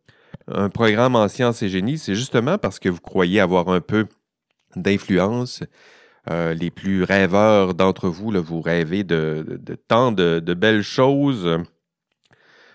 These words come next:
Euh, transformer, euh, le monde, euh, construire le monde,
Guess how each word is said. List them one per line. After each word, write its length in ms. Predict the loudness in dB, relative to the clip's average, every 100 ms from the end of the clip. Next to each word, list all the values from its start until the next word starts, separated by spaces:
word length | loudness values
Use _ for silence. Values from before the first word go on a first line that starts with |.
| -6
Euh, 180 | -2 -2
transformer, 920 | -2 -6 -4 -6 -6 -6 -4 -4 -4
euh, 260 | -4 -6 -6
le 180 | -6
monde, 640 | -4 -4 -4 -6 -8 -10 -6
euh, 300 | -6 -6 -10 -10
construire 880 | -8 -8 -10 -14 -12 -12 -12 -14 -12
le 120 | -10
monde, 480 | -8 -10 -12 -14